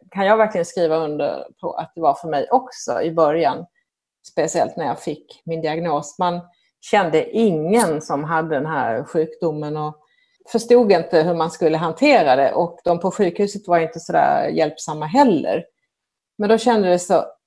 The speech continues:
oerhört befriande att kunna lyssna på er. Och att ni kunde faktiskt skämta och ha en positiv hållning. Att man kunde prata som vanligt om, eh, lungcancer. Alltså det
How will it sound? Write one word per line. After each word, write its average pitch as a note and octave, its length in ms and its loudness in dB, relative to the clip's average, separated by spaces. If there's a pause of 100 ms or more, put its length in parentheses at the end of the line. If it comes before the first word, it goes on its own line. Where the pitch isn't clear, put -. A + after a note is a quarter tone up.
oerhört F#3+ 480 4
befriande D#3 520 0
att - 220 -8 (120)
kunna E3+ 220 0
lyssna G#3 440 4
på C4 140 2
er. E3 400 2 (1000)
Och G3 180 2
att F#3 140 0
ni F#3 160 2
kunde D#3+ 500 2
faktiskt - 360 -4
skämta G#3 640 2
och F#3+ 100 6
ha E3 120 4
en E3 60 -4
positiv E3+ 600 -4
hållning. F3+ 800 4
Att - 100 -4
man F3 140 -4
kunde F3+ 440 -2 (300)
prata F3+ 360 4
som D#3+ 220 -4
vanligt A3 580 4
om, G#3+ 240 4
eh, E3+ 200 2
lungcancer. E3+ 720 -4
Alltså - 280 -6
det F#3+ 400 -4